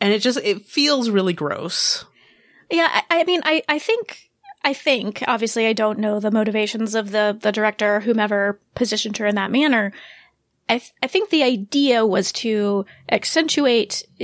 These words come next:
Speaker 2: the fact that this horrible thing happened in the middle of, like, an intimate moment, and that's what made it all the more horrible. Uh, but I don't know that that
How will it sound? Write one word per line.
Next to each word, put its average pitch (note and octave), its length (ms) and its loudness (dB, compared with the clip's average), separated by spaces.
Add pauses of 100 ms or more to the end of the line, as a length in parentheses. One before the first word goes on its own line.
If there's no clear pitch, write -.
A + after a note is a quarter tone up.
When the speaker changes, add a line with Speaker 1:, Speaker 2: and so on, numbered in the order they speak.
(140)
Speaker 2:
the A3+ 180 0
fact A3 400 -2
that A3 180 0
this G#3 120 -2
horrible C#4 420 0
thing A#3+ 220 0
happened G#3+ 580 -2
in G#3 120 -2
the G3 80 -2
middle G#3 320 2
of, G3+ 120 0
like, G#3 200 -2
an - 80 -10
intimate A3 440 -2
moment, G3+ 440 -4 (100)
and G3+ 140 -2
that's G3+ 260 -2
what B3+ 140 -4
made G3 160 -2
it A3 100 0
all G3 220 2
the A3 80 0
more G#3 220 2
horrible. F4 640 2 (640)
Uh, A#3+ 120 2
but A#3 440 0 (100)
I A3+ 120 -2
don't F#4+ 300 -2
know E4+ 120 2
that C#4 160 0
that C4 180 0